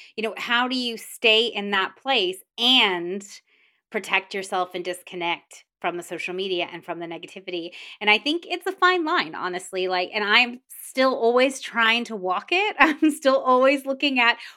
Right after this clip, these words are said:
what is productive to change, what is productive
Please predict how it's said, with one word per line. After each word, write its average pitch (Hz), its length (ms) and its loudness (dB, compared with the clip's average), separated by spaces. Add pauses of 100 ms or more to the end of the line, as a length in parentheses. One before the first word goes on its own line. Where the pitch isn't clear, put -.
what 240 380 4
is 240 480 0 (340)
productive 202 1200 0 (260)
to 107 120 -8
change, 120 720 -4
what 214 120 -2
is 226 120 0
productive 202 1120 -2